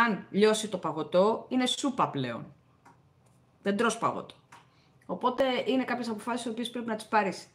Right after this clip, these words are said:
Ή να τις πάρεις ή τις απο-, ή, ή το αφήνεις και φεύγει. Λοιπόν, οπότε επειδή ήρθαν έτσι πολύ γρήγορα τα πράγματα, δεν καταφέραμε που συνήθως τα κλείνουμε, βασικά τώρα τα κλείνουμε το Φλεβάρι, συνήθως τα κλείνουμε τα εισιτήρια, Γενάρη, Φλεβάρι.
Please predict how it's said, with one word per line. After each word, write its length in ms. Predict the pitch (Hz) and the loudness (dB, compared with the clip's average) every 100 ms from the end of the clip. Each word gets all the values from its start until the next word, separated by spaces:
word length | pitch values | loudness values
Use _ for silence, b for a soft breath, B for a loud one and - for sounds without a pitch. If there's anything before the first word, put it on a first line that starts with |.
| _ | _
Ή 80 | 247 | 0
να 120 | 247 | 0
τις 100 | - | 0
πάρεις 380 | - 277 285 - _ _ _ _ - | 2 2 2 -6 _ _ _ _ -10
ή 80 | |
τις 100 | 233 | -8
απο-, 260 | 233 202 190 | -4 -2 0
ή, 240 | 196 226 214 - | 0 0 -2 -10
ή 120 | 226 | -4
το 80 | 214 | -2
αφήνεις 280 | - 208 | 0 -2
και 100 | - | 0
φεύγει. 340 | 185 170 139 - _ _ _ _ B B B B B B | -2 -2 -4 -6 _ _ _ _ B B B B B B
Λοιπόν, 460 | 233 226 226 220 214 | -4 0 2 2 2
οπότε 280 | 214 294 311 | 4 4 4
επειδή 220 | 285 269 | 0 0
ήρθαν 240 | 320 339 | 2 2
έτσι 220 | 247 226 | 2 0
πολύ 260 | - 247 240 | 2 4 6
γρήγορα 320 | 220 214 185 | 6 6 4
τα 120 | 170 | 2
πράγματα, 560 | 160 214 262 277 285 269 | 0 0 2 2 0 0
δεν 160 | 233 277 | 0 0
καταφέραμε 560 | 262 202 - 190 190 | 0 -2 -2 0 0
που 80 | 185 | -2
συνήθως 560 | - 196 196 208 - - | -6 -6 -6 -6 -6 -6
τα 80 | 185 | -8
κλείνουμε, 460 | 185 202 208 196 | 0 0 2 -2
βασικά 320 | 185 185 233 | -4 -6 -8
τώρα 180 | 226 240 | -8 -6
τα 80 | 226 | -6
κλείνουμε 280 | 185 175 185 | -6 -2 -2
το 80 | 180 | -2
Φλεβάρι, 420 | 175 170 196 185 | -6 0 0 0
συνήθως 320 | - 156 143 | -4 -10 -10
τα 80 | 147 | -10
κλείνουμε 320 | 156 147 147 | -6 -4 -6
τα 280 | 143 143 139 | -6 -6 -4
εισιτήρια, 380 | 139 - 165 180 | -6 -8 -2 -2
Γενάρη, 280 | 170 160 165 | -2 -6 -8
Φλεβάρι. 500 | - 135 156 185 | -8 -4 -2 -2